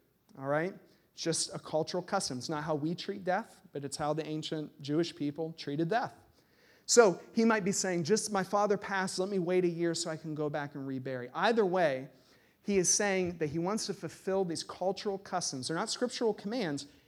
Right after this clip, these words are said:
They're based on scriptural commands, but they're not scriptural commands. They're just cultural customs. And he's saying, "Let me fulfill those first." Before I come and follow you. Now, every culture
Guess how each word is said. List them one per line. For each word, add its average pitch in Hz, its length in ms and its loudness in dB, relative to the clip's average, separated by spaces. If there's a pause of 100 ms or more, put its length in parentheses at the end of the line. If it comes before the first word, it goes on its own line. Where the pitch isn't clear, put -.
(140)
They're 175 100 -6
based 226 380 4
on 180 140 0
scriptural 147 420 -4
commands, 135 420 -10
but 143 140 -10
they're 160 80 -6
not 240 220 0
scriptural 196 360 -4
commands. 180 600 -10 (500)
They're 185 100 2
just 170 220 2
cultural 202 540 2
customs. 175 500 -2
And 160 80 -6
he's 175 160 -2
saying, 170 300 -2
"Let 233 200 2
me 202 360 -2 (180)
fulfill 175 380 0
those 165 280 2
first." - 680 -6 (360)
Before 160 540 2
I 151 100 -6
come 143 280 -8
and 131 120 -6
follow 127 280 -8
you. 127 220 -16 (720)
Now, 190 280 2 (400)
every 220 320 10
culture 170 540 0